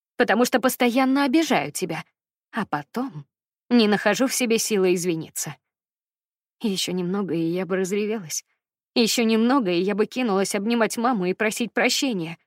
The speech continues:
просто потому что привыкла поступать именно так. Вместо этого я рывком поднялась с диванчика.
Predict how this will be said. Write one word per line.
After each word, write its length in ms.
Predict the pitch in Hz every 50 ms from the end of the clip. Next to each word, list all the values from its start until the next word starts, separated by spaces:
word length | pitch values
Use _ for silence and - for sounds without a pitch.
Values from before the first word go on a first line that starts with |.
| _ _ _ _ _ _ _ _ _ _
просто 320 | - 254 214 190 - - -
потому 320 | - 190 - 185 185 208
что 180 | 202 - - 180
привыкла 520 | _ - 196 214 202 226 226 - - 135
поступать 580 | - - 185 - - 190 - 226 233 - - -
именно 440 | - 208 208 208 202 208 208 202 196 - -
так. 320 | - 180 151 - _ _ _ _ _ _ _ _ _ _ _ _ _ _ _ _ _ _ _ _ _ _ -
Вместо 380 | 226 202 196 185 170 - - 180
этого 300 | 180 226 220 - 175 180
я 180 | 180 190 196
рывком 360 | 196 208 - - - 247 240
поднялась 460 | 202 220 226 190 220 220 220 214 202 170
с 40 |
диванчика. 640 | 170 202 220 180 175 151 147 - - - - 156